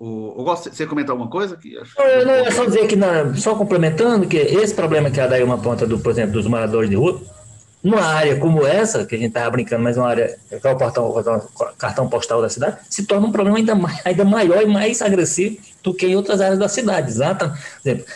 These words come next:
Speaker 2: naquela área dos hotéis, por exemplo, imagina a imagem que fica, né, pra quem vem,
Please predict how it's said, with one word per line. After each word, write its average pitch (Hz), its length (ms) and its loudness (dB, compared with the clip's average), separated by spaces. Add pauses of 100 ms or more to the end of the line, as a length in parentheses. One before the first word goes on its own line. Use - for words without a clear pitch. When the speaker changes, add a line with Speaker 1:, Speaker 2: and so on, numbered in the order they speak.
(120)
Speaker 2:
naquela 143 320 0
área 135 140 0
dos 123 200 -2
hotéis, 127 520 0
por 110 140 -2
exemplo, 175 280 0
imagina 180 460 2
a - 20 0
imagem 180 380 0
que - 120 -4
fica, 165 480 -2 (560)
né, 131 220 -2
pra 139 200 -2
quem 113 540 0
vem, 107 320 -2